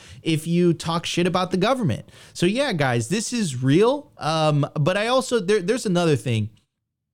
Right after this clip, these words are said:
that I've gotta say. We have the best team of developers. We have the brightest minds. We have the best entrepreneurs. I don't think that governments ha-, stand a chance.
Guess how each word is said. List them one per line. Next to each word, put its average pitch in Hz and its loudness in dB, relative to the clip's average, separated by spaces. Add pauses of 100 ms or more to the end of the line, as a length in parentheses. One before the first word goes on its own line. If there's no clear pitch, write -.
(280)
that 143 0
I've 139 2
gotta 131 2
say. 110 -2 (1600)
We 214 0
have 202 -2
the 151 2
best 156 -2
team 110 -6 (140)
of 143 0
developers. 117 0
We 220 0
have 214 0
the 156 0
brightest 147 -2
minds. 117 0
We 190 2
have 208 0
the 156 2
best 147 -2
entrepreneurs. 120 -2 (360)
I 185 0
don't 240 -2
think 214 -2
that 160 -2
governments 156 2
ha-, 156 -6
stand 151 -2
a 127 -2
chance. - -6